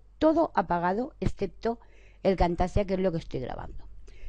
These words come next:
Entonces vamos a aprovechar toda la velocidad de nuestra conexión y si vemos menos de tres rayitas, pues vamos a apagar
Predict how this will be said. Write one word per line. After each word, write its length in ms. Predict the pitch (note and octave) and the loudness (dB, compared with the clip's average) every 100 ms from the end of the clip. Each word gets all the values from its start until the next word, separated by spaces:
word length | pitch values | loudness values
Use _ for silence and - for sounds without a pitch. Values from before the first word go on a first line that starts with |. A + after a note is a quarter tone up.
| - | -8
Entonces 420 | - G3+ A3+ A#3+ | 0 2 4 2
vamos 340 | G#3+ A3+ C#4+ A#3+ | 2 0 2 2
a 60 | |
aprovechar 760 | A#3 F#3 F3+ E3 E3 G#3 G3+ G3+ | 2 2 2 2 2 0 0 -8
toda 240 | - G3 | -6 -4
la 120 | G3 | -2
velocidad 480 | F3+ D#3 C#3+ D3 D#3+ | -2 -4 -6 -4 -2
de 60 | F#3+ | -2
nuestra 300 | F3+ - D3 | -4 -4 -6
conexión 640 | D3 C3+ - F3+ E3+ D#3+ - - - - - - - - - - - - | -6 -8 -4 -2 0 -2 -8 -20 -20 -20 -20 -20 -20 -20 -20 -20 -20 -6
y 360 | - D4+ C#4+ - - - - | 6 6 6 0 -12 -18 -16
si 180 | - G#3+ | 0 4
vemos 320 | A#3 B3 A#3 | 6 4 0
menos 300 | G#3+ A#3+ A3 | 0 0 0
de 100 | F3 | 0
tres 180 | F3 A#3 | 2 2
rayitas, 680 | B3 A#3 A#3 G#3+ A3+ - - - - - - - | 4 2 0 2 2 0 -6 -10 -12 -14 -16 2
pues 340 | G#3 G#3 - - | 2 2 -4 -8
vamos 380 | F3+ G3+ A3+ - | 0 2 2 0
a 240 | G#3 F3+ - - - - | 4 4 2 -16 -20 -4
apagar 560 | - F3 D#3+ F#3+ G3 G3+ | 0 2 4 6 4 2